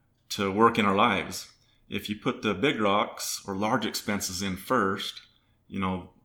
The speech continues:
like rent or your house payment, your car payment, the things that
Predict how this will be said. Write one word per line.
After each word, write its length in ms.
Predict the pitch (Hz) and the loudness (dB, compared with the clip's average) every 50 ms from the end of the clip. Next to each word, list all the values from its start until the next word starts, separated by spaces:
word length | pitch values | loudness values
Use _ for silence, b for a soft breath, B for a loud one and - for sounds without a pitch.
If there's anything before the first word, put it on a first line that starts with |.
| _ - | _ -14
like 220 | 82 85 92 - | -12 -12 -12 -10
rent 380 | - 92 104 107 107 110 104 82 | -4 -2 0 2 2 2 0 0
or 180 | 87 90 92 92 | -2 -4 -4 -4
your 120 | 87 85 | -6 -2
house 260 | 95 104 104 104 - | 0 2 2 2 0
payment, 440 | - - 104 98 98 101 98 90 - | -4 -4 -2 0 0 0 -2 -2 -6
your 100 | - - | -8 -6
car 180 | - 98 98 101 | -2 -2 -2 -2
payment, 460 | 101 104 98 98 95 98 101 101 - b b b b b b b b b b b _ - | -2 -2 -2 -2 -2 -2 -4 -6 -8 b b b b b b b b b b b _ -16
the 120 | 95 87 | -14 -14
things 300 | - - 117 113 110 98 | -4 0 2 2 2 2
that 220 | 101 92 78 - | 2 0 0 -2